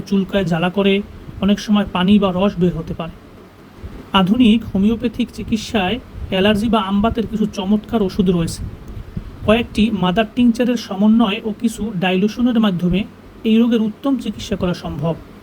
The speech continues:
যদি তিন থেকে চার মাস একটানা ওষুধ সেবন করা যায়, তবে আমবাত ও অ্যালার্জি থেকে চিরতরে মুক্তি পাওয়া সম্ভব।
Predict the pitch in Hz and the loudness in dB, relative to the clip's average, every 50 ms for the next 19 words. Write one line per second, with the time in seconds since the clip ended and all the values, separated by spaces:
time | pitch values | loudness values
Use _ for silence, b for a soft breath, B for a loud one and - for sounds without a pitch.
0 | - - - B B B B B B B B B 185 233 202 220 208 233 247 - | -20 -20 -20 B B B B B B B B B 4 4 6 6 4 4 2 -2
1 | - - 226 220 233 233 - 262 240 233 233 240 - - 214 196 202 214 226 233 | -2 0 2 4 4 2 2 -2 -4 -2 -2 -2 -2 -4 -4 -2 0 0 2 2
2 | 202 208 220 - - - - - - - - - - - 214 208 - - 240 233 | 2 0 0 -2 -4 -8 -10 -10 -10 -12 -12 -12 -8 -6 -6 -4 -2 0 0 2
3 | 240 233 208 190 - - 254 226 - - - 208 208 214 208 208 - 196 190 185 | 2 2 0 -2 -4 -6 -8 -8 -6 -2 -2 0 0 0 -2 -2 0 0 0 0
4 | 175 180 175 185 220 254 - - - - - - 220 214 220 214 - 202 202 202 | 0 0 0 0 0 -4 -6 -10 -14 -14 -8 -2 0 0 0 0 0 2 4 4
5 | 208 208 220 233 220 226 - - 208 196 196 202 196 190 226 220 - 233 - 208 | 4 4 4 4 2 0 -2 -4 -4 -2 0 0 0 0 -2 -4 -4 -4 -4 -4
6 | - - 208 208 208 208 220 226 277 302 - - 185 190 185 - - 202 190 190 | -2 0 2 2 2 2 2 0 -2 -2 -2 -2 -2 -2 0 -2 -2 -4 -2 -2
7 | 180 180 - - 170 160 147 160 180 | -2 -4 -4 -6 -6 -4 -2 0 0